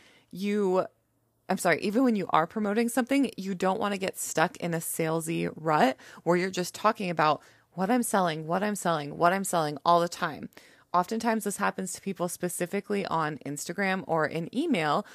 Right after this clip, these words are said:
If you go back and you look through your most recent posts or your most recent emails, and it's just all promotional,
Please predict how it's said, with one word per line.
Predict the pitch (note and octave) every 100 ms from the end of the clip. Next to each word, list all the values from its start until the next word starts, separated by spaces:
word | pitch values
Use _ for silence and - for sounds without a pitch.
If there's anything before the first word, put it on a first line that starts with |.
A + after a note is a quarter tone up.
| -
If | - G3
you | A3
go | B3 C4+
back | A#3+ A#3+ A3
and | G#3
you | F3
look | E3 G3+ G#3+
through | - - F#3 G3 D3 D#3 F3 - -
your |
most | G3+ F3 F3
recent | E3 E3 D3 -
posts | G3+ G#3 -
or | E3+
your |
most | D#3 D#3+ - -
recent | D#3+ D#3+ D#3 -
emails, | G3+ G3 D#3 D#3+ -
and | E3+
it's | D#3+ -
just | F3 E3+ -
all | E3+ E3+ D3 D3 - - -
promotional, | - G3+ F3 E3+ D3+ B2+ C3